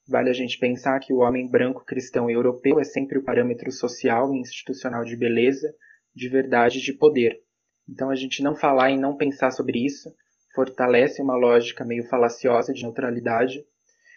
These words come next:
e da neutralidade de um certo tipo de existência muito bem datada. Eu gostaria de começar propondo algumas perguntas do tipo: quem é beneficiado pelo discurso da neutralidade na nossa sociedade e quem é o sujeito que tem direitos dentro do nosso Estado?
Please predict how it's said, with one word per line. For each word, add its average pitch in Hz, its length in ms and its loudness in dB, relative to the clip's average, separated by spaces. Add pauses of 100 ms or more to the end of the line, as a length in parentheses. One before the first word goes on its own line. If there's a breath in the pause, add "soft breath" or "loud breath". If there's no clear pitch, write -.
(120)
e 156 180 2
da 170 100 6
neutralidade 135 720 2
de 127 100 -6
um 131 80 -6
certo 123 440 2
tipo 127 400 -4
de 123 100 -2
existência 123 640 -2
muito 120 240 -4
bem 127 200 -2
datada. 113 640 0 (480 soft breath)
Eu - 80 -4
gostaria 135 380 2
de 135 100 -6
começar 135 720 0 (260)
propondo 127 400 -2
algumas 120 260 -6
perguntas 131 640 -4
do 123 120 -8
tipo: 117 560 -6 (380)
quem 143 180 -2
é 151 40 0
beneficiado 139 760 2
pelo 127 220 -2
discurso - 480 -6
da 123 140 0
neutralidade 117 680 -2
na 117 100 -8
nossa 113 260 -8
sociedade 123 760 0 (340 soft breath)
e 123 80 -8
quem 156 240 0
é 165 60 4
o 151 80 4
sujeito 135 520 0
que - 120 -18
tem 139 180 -2
direitos 131 540 0
dentro 127 360 -6
do 131 120 -2
nosso 127 260 -2
Estado? 117 460 -8